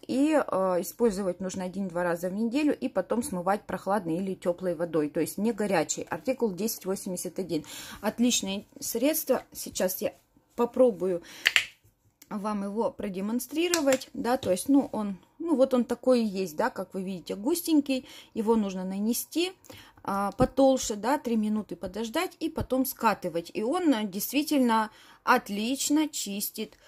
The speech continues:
а, поры. Он мне очень нравится. Ну и вообще всё, что идёт от Эксперта, я почему-то очень люблю. Далее вот ещё такой один бальзамчик. Острота зрения. Это дочка у меня этим бальзамчиком балуется, да. Тут идёт в составе яблочный сок, черноплодные рябины,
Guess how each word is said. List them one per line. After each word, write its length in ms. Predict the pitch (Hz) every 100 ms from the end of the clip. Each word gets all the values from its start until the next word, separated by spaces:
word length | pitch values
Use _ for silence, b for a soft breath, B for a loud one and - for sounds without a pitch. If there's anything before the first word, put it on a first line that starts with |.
| B
а, 140 | - 180
поры. 500 | - 208 180 175 -
Он 180 | 233 277
мне 140 | 247
очень 380 | 214 254 - 214
нравится. 460 | 214 196 170 - 214
Ну 80 |
и 80 | 247
вообще 340 | 240 269 - 233
всё, 240 | - 233
что 220 | 214 190
идёт 280 | 190 190 -
от 120 | 175
Эксперта, 540 | 185 - - 302 311 214
я 220 | 185 202
почему-то 560 | 214 - 190 185 202
очень 420 | 190 170 175 196 175
люблю. 400 | 165 185 156 - B B B B
Далее 500 | 202 262 254 220 190
вот 240 | 190 233 226
ещё 240 | - 226
такой 360 | - 220 190 175
один 240 | 170 180
бальзамчик. 640 | 240 208 202 349 381 330
Острота 480 | 208 - 202 - 185
зрения. 440 | 175 202 285 339 247
Это 180 | -
дочка 420 | 185 160 170 - 202
у 40 |
меня 300 | 208 220 247
этим 220 | 254 262
бальзамчиком 680 | 233 240 240 233 - 233 226
балуется, 520 | 208 202 196 185 -
да. 200 | 175 226
Тут 260 | 262 185 -
идёт 280 | 170 185 -
в 40 |
составе 460 | 190 - 202 175 170
яблочный 540 | 170 160 170 - 180
сок, 240 | - 262
черноплодные 720 | - 190 175 170 190 170 170 165
рябины, 540 | 185 185 285 302 294